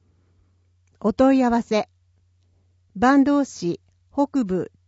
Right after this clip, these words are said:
地域包括支援センター、社会福祉協議会。電話零二九七四四の二九四三、零二八零八二の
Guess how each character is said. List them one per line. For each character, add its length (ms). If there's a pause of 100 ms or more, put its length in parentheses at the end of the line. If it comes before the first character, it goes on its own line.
地 200
域 200
包 240
括 220
支 260
援 180
セ 220
ン 60
タ 460 (960)
ー、 40
社 180
会 280
福 220
祉 400
協 220
議 120
会。 280 (1400)
電 300
話 240 (100)
零 280
二 220
九 300
七 400 (220)
四 300
四 280
の 240 (180)
二 260
九 260
四 260
三、 380 (880)
零 280
二 200
八 340
零 320 (240)
八 360
二 260
の 260